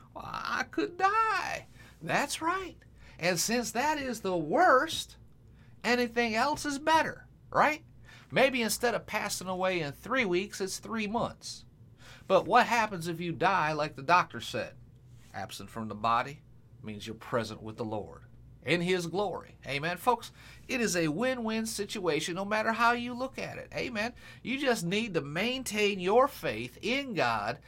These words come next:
that He will do what His word says He will do. God is not a man that He should lie. God will do what His word says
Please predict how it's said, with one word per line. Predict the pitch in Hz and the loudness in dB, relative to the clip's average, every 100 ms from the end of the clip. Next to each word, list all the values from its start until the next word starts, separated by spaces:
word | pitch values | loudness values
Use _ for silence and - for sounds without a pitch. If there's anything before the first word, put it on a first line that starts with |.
| - - | -20 -2
that | 151 143 | 0 0
He | 131 - 277 233 107 - - - - - - | -2 2 4 4 0 -8 -20 -20 -20 -20 -18
will | - 107 214 262 254 | -12 2 4 6 4
do | 226 294 165 - - - - - | 4 4 2 -4 -20 -20 -20 -20
what | - 107 104 | -8 -6 -4
His | 123 143 104 | -4 -4 -4
word | 120 143 156 | -2 -2 -4
says | - - 180 - - - - - - - | -6 -4 -2 -2 -6 -10 -10 -14 -20 -12
He | 123 | -8
will | 101 95 87 | -8 -8 -14
do. | 85 - - - - - - - | -16 -20 -20 -20 -20 -20 -20 -4
God | 262 302 | 0 2
is | 208 147 | 0 -2
not | 156 123 | 0 0
a | |
man | 113 117 117 | -2 -2 -2
that | 107 | -4
He | 123 | -6
should | 117 104 | -6 -2
lie. | 123 208 | 0 0
God | 202 170 240 233 | 0 4 4 4
will | 156 185 247 233 | 2 4 4 2
do | 156 190 208 175 | 0 0 0 -2
what | 185 185 214 | 2 2 2
His | 196 208 | 0 0
word | 170 202 208 - | 0 -2 -2 -4
says | - 226 160 113 - | 0 4 4 2 -4